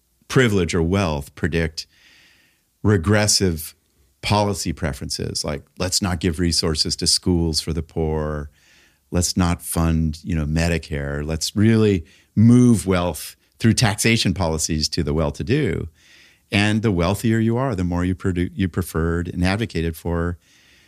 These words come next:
you know, serious economic policies that hurt the poor, uh, and benefit the well-to-do, who already have, you know, in the U S, the one percent, they have enough. They have more than enough, right?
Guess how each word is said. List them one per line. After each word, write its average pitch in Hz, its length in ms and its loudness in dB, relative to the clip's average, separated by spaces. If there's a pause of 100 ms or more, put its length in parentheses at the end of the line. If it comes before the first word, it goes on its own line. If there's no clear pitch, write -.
(640)
you 107 120 4
know, 95 300 4 (220)
serious 170 580 4
economic 117 420 0
policies 117 480 -4
that 95 140 -4
hurt 87 320 -4
the 90 60 -8
poor, 151 440 -6 (500)
uh, 87 280 0
and 90 140 2
benefit 85 380 0
the 78 80 -2
well-to-do, 90 580 0
who 120 100 4
already 147 340 4
have, 101 440 -2 (100)
you 117 160 0
know, 82 260 -2 (460)
in 110 120 2
the 117 80 6
U 147 120 4
S, 151 180 -2
the 113 80 -2
one 110 180 0
percent, 107 500 -2 (160)
they 113 80 0
have 151 160 2
enough. 156 460 -4 (100)
They 110 100 -2
have 117 160 0
more 127 180 2
than 98 180 2
enough, 71 320 -6
right? 80 280 -4